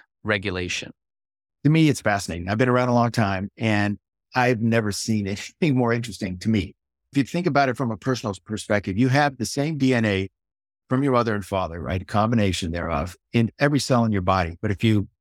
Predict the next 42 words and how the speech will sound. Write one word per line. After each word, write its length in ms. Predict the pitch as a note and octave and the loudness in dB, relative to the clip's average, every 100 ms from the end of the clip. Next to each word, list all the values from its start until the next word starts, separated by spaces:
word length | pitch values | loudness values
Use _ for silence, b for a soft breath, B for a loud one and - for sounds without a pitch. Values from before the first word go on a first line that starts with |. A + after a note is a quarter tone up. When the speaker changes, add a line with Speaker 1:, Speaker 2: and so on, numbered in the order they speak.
| - | -2
Speaker 2:
look 180 | A2+ A2+ | 0 2
in 80 | B2 | 4
the 60 | |
mirror 340 | A#2+ D#3+ A#2+ G#2+ | 4 4 2 2
and 220 | A2+ A2+ | -2 -4
look 180 | B2+ C#3 | -2 -2
at 60 | B2 | 0
all 80 | B2 | -2
the 80 | |
different 240 | A#2+ A#2+ G#2+ | -2 -4 -2
tissue 280 | C#3+ B2+ G#2+ | -2 -2 -2
types 280 | G2+ E2 | -2 -4
that 120 | - F#2+ | -4 -2
make 220 | G#2 - | -2 0
you 120 | G2+ | 0
up 140 | G2+ G2+ | 0 -2
as 160 | F#2 | -4
a 40 | F#2 | -2
human 260 | G#2 F#2+ | -2 -2
being, 220 | F2+ F#2+ | 0 0
you've 140 | F2+ F2+ | -2 -2
got 180 | F#2 F2+ | -4 -4
skin, 400 | - B2+ A#2 G2 | -4 -2 -2 -2
you've 100 | F2+ | -4
got 200 | F#2 F#2 | -4 0
hair, 220 | A#2+ A2+ | 2 2
bone, 420 | G#2+ A2 G#2+ G#2+ G#2 _ _ _ _ - | 2 0 0 0 -4 _ _ _ _ 0
you 60 | |
know, 60 | G#2 | 0
you're 140 | G#2 | 2
looking 320 | A#2+ A#2+ A#2+ | 0 2 2
at 120 | A2+ A2 | 2 0
us 140 | - | -2
through 160 | A2+ G#2 | -4 -4
clear 300 | - A#2+ A#2 | 0 0 0
cells 360 | A#2 A2 G#2+ | 0 0 -2
in 80 | G#2 | -6
the 60 | F#2 | -6
cornea 360 | A#2 A2 G#2+ | 0 2 2
of 100 | G2+ | 0
your 160 | G2 F#2 | 0 2
eye. 260 | G2+ G#2+ | 2 0